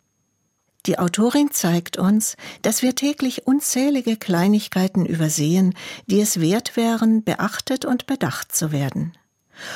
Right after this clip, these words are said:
Auch wir sind schon einem unbekannten Hotelgast in der Lobby begegnet, aber vielleicht haben wir ihm nicht, wie die Ich-Erzählerin, in die Augen geblickt und betroffen bemerkt,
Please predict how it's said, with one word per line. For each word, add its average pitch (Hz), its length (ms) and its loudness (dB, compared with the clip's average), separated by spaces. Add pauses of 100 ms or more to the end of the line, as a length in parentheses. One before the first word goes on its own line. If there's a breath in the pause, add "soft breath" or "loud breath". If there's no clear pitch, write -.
(160 loud breath)
Auch 160 220 0
wir 196 180 4
sind 139 280 2
schon 170 260 2
einem 165 340 2
unbekannten 196 760 2
Hotelgast 185 720 0
in 175 140 2
der 180 120 2
Lobby 208 300 2
begegnet, 196 580 0 (540 loud breath)
aber 233 180 4
vielleicht 269 420 -2
haben 269 260 2
wir 240 160 2
ihm 214 140 6
nicht, 220 520 0
wie 190 140 2
die 151 220 -2
Ich-Erzählerin, 185 960 0 (380 loud breath)
in 180 140 4
die 170 160 0
Augen 196 380 2
geblickt 202 560 -4
und 190 440 0
betroffen 247 520 -2
bemerkt, 220 540 0